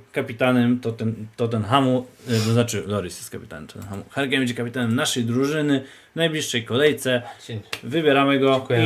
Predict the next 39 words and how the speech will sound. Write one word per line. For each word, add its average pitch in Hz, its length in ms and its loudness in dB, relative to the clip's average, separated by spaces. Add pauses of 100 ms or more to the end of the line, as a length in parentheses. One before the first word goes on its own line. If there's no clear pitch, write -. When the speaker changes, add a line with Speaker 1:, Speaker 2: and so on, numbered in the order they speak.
Speaker 2:
Marcin. 107 60 0
Speaker 1:
dajemy 123 260 4
mu 113 240 2
opaseczkę, 117 560 0
Speaker 2:
Save. 110 100 4
Speaker 1:
zapisujemy 139 540 0
drużynę 143 420 0
i 196 100 4
jesteśmy 156 440 2
gotowi 123 360 0
na 117 200 0
druży-, 107 320 -4
kolejkę 120 320 2
czternastą, 120 720 -2
która 98 200 -8
się 98 120 -10
odbędzie 98 360 -8
Speaker 2:
Marcin 170 400 2
Speaker 1:
już 160 100 -4
Speaker 2:
w 165 40 -6
ogóle 175 220 8
Speaker 1:
za 170 60 -8
Speaker 2:
chyba 165 180 2
Speaker 1:
chwilę. 156 140 0
Speaker 2:
pierwszy 170 260 2
raz 165 240 4
się 156 100 4
odezwał. 143 640 4 (2000)
Na 139 100 -2
sam 156 200 0
koniec 131 460 2
z 120 360 -2
najważniejszym 135 640 2
głosem. 110 420 0 (140)
Speaker 1:
Pamiętajcie, 123 560 2
Marcin 135 400 2
Święc, 123 360 0
masz 104 260 -4
dziwne, 139 500 -2